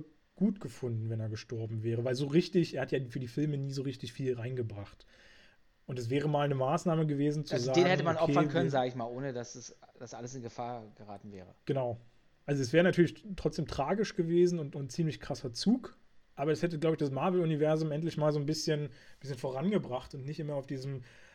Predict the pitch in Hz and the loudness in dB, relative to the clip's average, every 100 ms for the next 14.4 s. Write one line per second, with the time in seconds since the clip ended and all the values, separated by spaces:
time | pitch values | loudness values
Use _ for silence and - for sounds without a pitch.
0 | - 127 135 147 151 123 - 180 180 151 | -16 -10 -6 -4 -4 -4 0 2 2 2
1 | 151 - 151 143 151 139 135 139 175 160 | 0 -2 -6 -4 -4 -4 0 4 4 2
2 | 135 139 139 135 - - 151 165 135 135 | -4 -6 -8 -8 -8 -4 -2 -2 -4 -8
3 | 123 - - 151 190 147 156 208 254 - | -6 -6 -4 0 0 2 2 2 0 -4
4 | - 127 190 233 117 156 185 208 196 208 | -6 -4 -2 -2 0 0 -2 -4 -4 -4
5 | 139 139 156 180 180 - 165 110 98 - | -8 -6 -6 -8 -12 -8 -8 -8 -12 -18
6 | - - _ _ 113 - 156 156 147 143 | -20 -20 _ _ -16 -8 -8 -8 -12 -12
7 | 175 127 156 165 160 - 156 - - - | -10 -8 -6 -6 -8 -8 -10 -10 -14 -12
8 | 151 135 131 143 - 143 135 123 - 170 | -12 -8 -8 -8 -8 -8 -8 -10 -6 -6
9 | 175 135 139 _ _ 147 156 - 160 165 | -6 -8 -10 _ _ -8 -8 -4 -4 -2
10 | 165 190 127 - 151 143 139 127 147 135 | -4 -8 -10 -8 -6 -6 -4 -4 -4 -6
11 | - 101 87 87 _ _ _ _ _ _ | -8 -10 -12 -18 _ _ _ _ _ _
12 | _ _ _ _ _ 113 104 127 120 107 | _ _ _ _ _ -14 -12 -8 -6 -2
13 | 113 117 120 117 117 120 - 151 127 113 | -2 0 -2 0 0 -2 0 0 0 -6
14 | 107 107 107 | -8 -8 -12